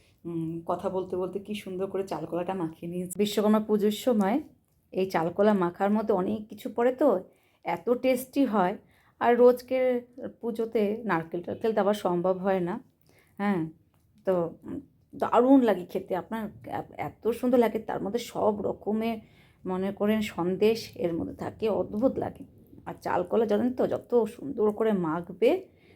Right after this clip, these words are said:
তত টেস্টি। আর যত রকমের আইটেম, ছানা,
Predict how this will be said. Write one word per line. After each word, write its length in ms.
তত 380
টেস্টি। 360
আর 60
যত 360
রকমের 340
আইটেম, 440
ছানা, 680